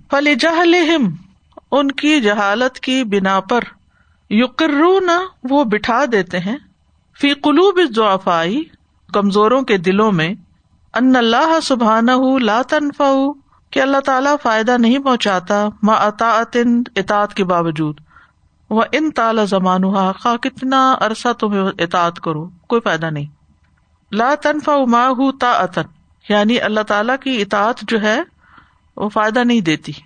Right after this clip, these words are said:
خواہ کتنا بھی عرصہ تم عبادت کرو۔ وَأَنَّ الْعَبْدَ لَيْسَ عَلَى ثِقَةٍ، اور بندے کو کوئی بھروسہ نہیں،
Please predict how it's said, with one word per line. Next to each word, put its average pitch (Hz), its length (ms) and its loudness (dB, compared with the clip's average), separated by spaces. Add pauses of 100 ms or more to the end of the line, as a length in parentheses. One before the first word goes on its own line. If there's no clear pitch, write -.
(760)
خواہ 302 260 -2
کتنا 302 340 -2
بھی 269 200 0
عرصہ 208 200 -2
تم 214 160 -2
عبادت 170 520 0
کرو۔ 147 220 -4 (480)
وَأَنَّ 285 460 -2
الْعَبْدَ 220 440 -2 (760)
لَيْسَ 277 440 0 (140)
عَلَى 220 440 0
ثِقَةٍ، 320 600 -2 (840)
اور 240 220 0
بندے 240 460 0
کو 294 180 -2
کوئی 294 240 0
بھروسہ 220 480 2
نہیں، 285 320 -6